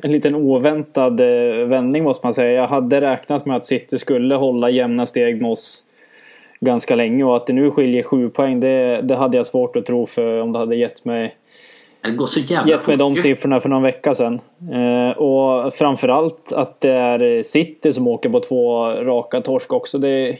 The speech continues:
Speaker 1: jag har svårt att, att se det komma egentligen mot de lagen de har förlorat mot nu också. Dels Crystal Palace och Leicester. Det är ju det är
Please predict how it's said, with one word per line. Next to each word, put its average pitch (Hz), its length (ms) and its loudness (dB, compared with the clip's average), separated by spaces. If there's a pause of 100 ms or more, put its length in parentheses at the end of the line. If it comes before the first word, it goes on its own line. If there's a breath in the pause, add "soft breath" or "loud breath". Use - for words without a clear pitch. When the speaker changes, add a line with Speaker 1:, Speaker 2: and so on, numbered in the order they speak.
(100)
Speaker 1:
jag 143 100 -2
har 147 100 0
svårt 151 540 -2
att, 143 60 2
att 139 360 0
se 151 260 2
det 139 120 0
komma 147 400 -2
egentligen 135 380 -2
mot 127 180 -2
de 131 180 0
lagen 139 420 0
de 127 120 -2
har 123 80 0
förlorat 139 400 0
mot 123 160 -6
nu 131 100 -2
också. 120 280 -2
Dels 135 240 0
Crystal 127 360 -2
Palace 127 440 0
och 120 60 0
Leicester. 127 380 -2
Det 127 140 2
är 131 160 2
ju 135 280 2 (840 loud breath)
det 135 80 4
är 135 60 4